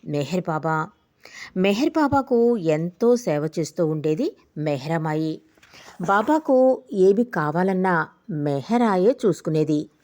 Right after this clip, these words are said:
బాబాకు ఏది ఇష్టమో తెలుసుకుని స్వయంగా వంట చేసి పెట్టేది. బాబా భోజనానికి కూర్చున్నప్పుడు బాబాకు మెహ్రాయే స్వయంగా వడ్డించేది.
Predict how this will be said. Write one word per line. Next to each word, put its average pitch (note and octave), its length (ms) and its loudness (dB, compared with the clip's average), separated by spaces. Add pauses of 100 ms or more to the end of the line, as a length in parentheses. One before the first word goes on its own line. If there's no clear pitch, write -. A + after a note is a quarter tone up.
(440)
బాబాకు D#3 640 -2 (340)
ఏది G#3+ 320 6 (160)
ఇష్టమో A#3+ 420 0
తెలుసుకుని F3 680 0 (200)
స్వయంగా D#3+ 600 0
వంట D3+ 440 -4 (180)
చేసి F#3+ 200 -2
పెట్టేది. D#3 540 -2 (680)
బాబా A#3 380 2
భోజనానికి G#3+ 680 0
కూర్చున్నప్పుడు A#3+ 760 2 (260)
బాబాకు D#3 680 -2 (220)
మెహ్రాయే D#3 760 0
స్వయంగా D#3+ 760 -2
వడ్డించేది. D#3+ 760 -2